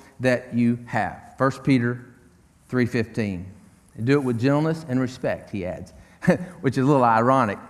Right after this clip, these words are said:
Peter's telling us to be gentle and respectful. But anyway, um, it's true. It's true. So,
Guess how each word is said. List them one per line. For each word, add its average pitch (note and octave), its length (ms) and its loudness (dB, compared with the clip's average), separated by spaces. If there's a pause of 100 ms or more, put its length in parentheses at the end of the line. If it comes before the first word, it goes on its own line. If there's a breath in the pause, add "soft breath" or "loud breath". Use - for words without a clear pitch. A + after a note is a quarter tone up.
(100)
Peter's B2+ 360 4
telling A2+ 340 2
us C#3+ 180 6
to - 80 -8
be A2 140 0
gentle A2 460 2
and A#2 120 0
respectful. G2+ 540 -2
But G#3+ 120 6
anyway, C#3+ 260 0 (520 loud breath)
um, C#3+ 640 6 (540 soft breath)
it's F3 160 2
true. A3 300 4 (340)
It's D#3 140 -2
true. B2 300 4 (1120 loud breath)
So, C#3 420 4